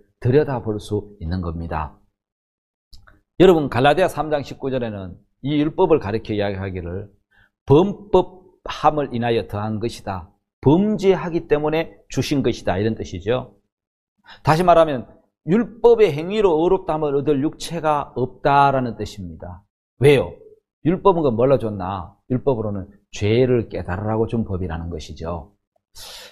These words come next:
자, 그래서 여러분, 어, 로마서 오 장에 보면 죄가 율법 있기 전에 세상에 먼저 있었어요.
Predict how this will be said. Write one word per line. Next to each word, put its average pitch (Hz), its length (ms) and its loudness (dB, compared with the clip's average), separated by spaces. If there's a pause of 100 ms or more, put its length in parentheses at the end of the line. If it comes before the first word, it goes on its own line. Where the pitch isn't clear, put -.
자, 110 300 0
그래서 220 220 6
여러분, 190 420 2 (460)
어, 120 480 2
로마서 208 440 4
오 151 100 6
장에 147 200 2
보면 104 640 -6 (960)
죄가 185 520 2
율법 165 540 -4
있기 147 280 -6
전에 113 200 -4
세상에 123 760 -4 (200)
먼저 107 300 0
있었어요. 87 540 -6